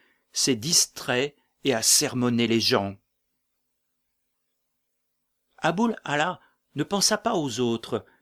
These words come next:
et ne se soucia pas de les satisfaire en composant les impératives,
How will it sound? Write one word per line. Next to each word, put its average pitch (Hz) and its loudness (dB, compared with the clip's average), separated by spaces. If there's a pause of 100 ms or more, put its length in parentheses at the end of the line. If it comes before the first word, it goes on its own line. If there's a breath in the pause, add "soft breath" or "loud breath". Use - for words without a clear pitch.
(280 soft breath)
et 147 0
ne 160 0
se 170 -6
soucia 156 -4
pas 180 0
de 123 -2
les 113 -2
satisfaire 147 -2
en 113 -2
composant 131 -4
les 117 -2
impératives, 107 -4